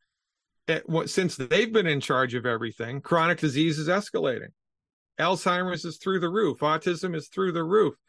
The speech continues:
Life expectancy is getting shorter. Chronic disease is accelerating. It's not getting better. And we give them a pass. Why do we give them a pass?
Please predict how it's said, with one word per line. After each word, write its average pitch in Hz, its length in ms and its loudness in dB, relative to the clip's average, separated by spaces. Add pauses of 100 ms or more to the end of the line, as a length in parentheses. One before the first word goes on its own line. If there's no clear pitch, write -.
(380)
Life 165 240 0
expectancy 165 680 -4
is 147 140 -6
getting 160 260 0
shorter. 180 420 2
Chronic 143 400 -2
disease 151 380 -2
is 160 160 -6
accelerating. 160 680 -2
It's - 160 -14
not 185 200 0
getting 139 280 0
better. 107 320 -10 (960)
And 156 200 0
we 151 80 2
give 135 260 2
them 139 180 0
a 151 60 -2
pass. - 540 -6 (800)
Why 147 380 2
do 175 100 4
we 180 160 2
give 151 240 0
them 160 140 -2
a 156 60 -2
pass? 254 520 -4